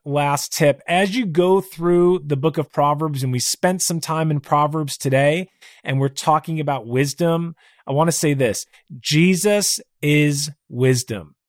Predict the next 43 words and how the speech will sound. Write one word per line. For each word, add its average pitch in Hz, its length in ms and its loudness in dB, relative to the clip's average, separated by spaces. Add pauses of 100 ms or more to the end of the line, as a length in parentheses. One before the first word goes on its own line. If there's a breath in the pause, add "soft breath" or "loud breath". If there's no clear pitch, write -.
(320)
So 156 180 2
here's 185 220 4
something 190 320 -4
I've 156 160 -4
learned 156 240 -4
a 147 40 -2
while 139 280 0
ago, 151 380 2
and 131 140 -4
I've 123 160 -2
tried 156 540 0
this, 165 400 0
and 131 140 -2
I 131 40 0
love 127 320 2
it. 107 140 -8
And 135 100 -2
it 143 100 0
will 147 220 2
reframe 165 880 0
and 135 200 -2
make 147 220 2
things 156 280 -2
come 151 160 -2
alive 135 340 0
for 151 120 -6
you 147 220 2
in 120 100 0
such - 280 0
a 135 40 0
new 127 160 2
way. 131 180 4
If 143 240 -4
you're 160 140 4
reading 180 460 4
the 196 60 2
book 175 220 0
of 160 140 -2
Proverbs, 156 680 0 (400 loud breath)
there's 143 220 2
so 185 300 2
many 190 200 2
times 160 520 -2